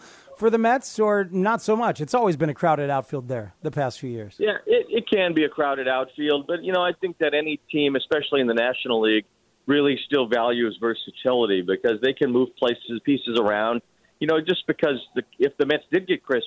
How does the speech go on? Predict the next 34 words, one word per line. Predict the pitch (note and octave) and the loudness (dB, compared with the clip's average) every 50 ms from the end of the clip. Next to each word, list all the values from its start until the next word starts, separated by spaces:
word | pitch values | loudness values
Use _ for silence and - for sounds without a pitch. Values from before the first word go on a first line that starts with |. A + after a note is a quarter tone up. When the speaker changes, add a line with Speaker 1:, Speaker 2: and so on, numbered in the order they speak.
| - | -4
Speaker 2:
Bryant, | - A#2+ A2 G#2+ A2+ A#2+ A#2+ - _ _ _ _ _ _ _ - | -2 -2 0 0 0 -2 -4 -8 _ _ _ _ _ _ _ -4
it | D#3+ | 0
wouldn't | F#3+ F#3+ E3+ D#3+ | 0 0 0 0
necessarily | D3+ D#3 D3+ - - D#3 D3+ C#3+ C#3 C3+ B2 - | -2 -2 -4 -2 -2 -2 0 2 2 0 0 -2
be | - - C#3+ | -2 -2 0
the | B2+ B2 B2 | 2 2 2
end | B2+ C#3+ D3 C3+ B2+ | 2 2 2 0 -2
of | A#2+ G#2+ - | -2 -2 -2
Jonathan | - C3 C3 C3 B2+ - B2+ A#2+ | -2 0 0 0 -2 -4 -6 -8
Villar's | G2+ G2+ G#2+ A#2 B2+ A#2+ - - | -2 0 0 2 2 0 -2 -4
playing | _ C3+ D3 F3 F3 | _ -2 -2 -2 -2
time. | - - F#2 E2 F#2 | -6 -6 -6 -4 0
They | G2+ A2+ A#2 - | 0 -2 -2 0
still | - C#3+ | -2 0
would | B2+ A2+ | 0 2
want | A2+ A#2 A2 | 2 2 0
to | G#2+ F#2+ | 2 2
get | A#2 A2+ G2+ | 2 2 2
him | A2 A2 G#2+ | 2 0 0
in | A2+ A2 | -2 0
there | G#2+ G#2+ A2+ A2+ | 0 0 0 0
and | A2 G#2 - | -2 -4 -2
get | - A2 G#2+ | -4 -4 -4
him | A2 A2 - | -4 -10 -10
some | - A2 | -4 -2
opportunities, | G#2+ G2+ - G2+ - - - A2+ A2 G#2+ G#2+ A#2 B2 - - _ _ _ _ _ _ - | -2 -2 -2 -4 -8 -6 -6 -4 -2 2 2 2 0 0 -4 _ _ _ _ _ _ -4
and | A2+ A2+ | -4 -2
playing | - A#2+ C3 C#3 C3 B2+ | 0 0 2 2 2 2
him | C3 B2 | 2 2
at | A2+ - _ | 0 0 _
third | - B2+ B2 A#2 G2 | 0 0 0 0 0
base | A2+ A2+ C3+ D#3 - - | 2 2 2 0 -2 -8
would | G#2+ G2+ | -14 -8
be | F#2+ A2+ A2 A2+ G#2+ | -4 -2 0 0 -2